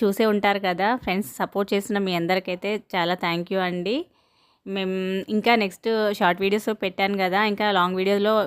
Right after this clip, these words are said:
ఏమేమి చేసాం అంతా క్లియర్గా చూపిద్దామని అయితే అనుకుంటున్నాను. ఎలా ఉంటున్నాయి ఫ్రెండ్స్ నా వీడియోస్, మీకు నచ్చుతున్నాయా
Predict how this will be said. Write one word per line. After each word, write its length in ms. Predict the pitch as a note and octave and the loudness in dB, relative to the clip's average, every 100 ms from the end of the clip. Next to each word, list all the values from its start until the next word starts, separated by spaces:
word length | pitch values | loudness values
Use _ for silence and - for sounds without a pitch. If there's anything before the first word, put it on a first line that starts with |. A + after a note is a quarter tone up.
| F#3+ | 0
ఏమేమి 240 | F#3 G3 G#3 | 0 -2 0
చేసాం 260 | F#3 G3 G3 F3 | -2 0 -2 -2
అంతా 180 | E3+ G#3 - | -2 -6 -6
క్లియర్గా 420 | G3+ F#3 F#3 G#3 G#3 | -4 -2 0 0 0
చూపిద్దామని 540 | F#3 F#3 G3 F#3+ F#3+ | -4 0 2 2 0
అయితే 180 | F3 A3 G3+ | -2 0 0
అనుకుంటున్నాను. 580 | F3+ G3 G3 G3+ F3+ G3 G#3 | 0 -4 -4 -2 0 2 2
ఎలా 140 | F#3 F#3+ | 4 4
ఉంటున్నాయి 300 | A3 A3 G#3 G#3 | 2 0 -2 -2
ఫ్రెండ్స్ 280 | G3 G3+ F#3 | -4 -2 -2
నా 40 | E3+ | -2
వీడియోస్, 280 | F3+ F#3+ G3+ | 0 0 0
మీకు 140 | G#3 G3+ | -6 -4
నచ్చుతున్నాయా 560 | E3 - - F#3+ F#3 | -6 -6 -6 -2 0